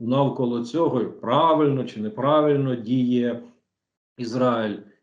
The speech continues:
Ізраїль захищається. Він захищається, тому що він розуміє: і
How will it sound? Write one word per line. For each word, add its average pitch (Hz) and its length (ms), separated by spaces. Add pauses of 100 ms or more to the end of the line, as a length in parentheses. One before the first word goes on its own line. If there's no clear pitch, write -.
Ізраїль 151 340
захищається. 113 1120 (360)
Він 123 120
захищається, 139 680
тому 131 240
що 131 140
він 127 140
розуміє: 113 680
і 185 400